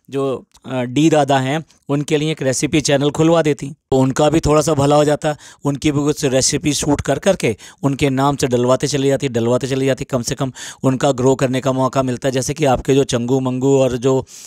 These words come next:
जो हीरा मोती हैं, उनके चैनल भी इतने सारे आपके नाम से और जनाब के नाम से ग्रो कर गए हैं, तो कम से कम इस गरीब का भी थोड़ा सा भला हो जाता। तो आप ये, मतलब,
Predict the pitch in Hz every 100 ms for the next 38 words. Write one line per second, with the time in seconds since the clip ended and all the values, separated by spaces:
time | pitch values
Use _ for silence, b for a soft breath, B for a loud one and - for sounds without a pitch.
0 | - 127 135 127 147 160 147 139 151 131
1 | 147 151 139 165 151 143 143 139 143 147
2 | 139 127 139 127 151 135 135 123 139 156
3 | B B B 139 120 110 - - 175 139
4 | 143 143 143 131 135 160 127 131 156 151
5 | 131 117 110 131 160 B - 165 190 170
6 | 190 180 160 - 185 156 165 - 156 113
7 | 160 160 139 135 135 127 123 127 120 B
8 | B B 170 165 165 165 156 147 170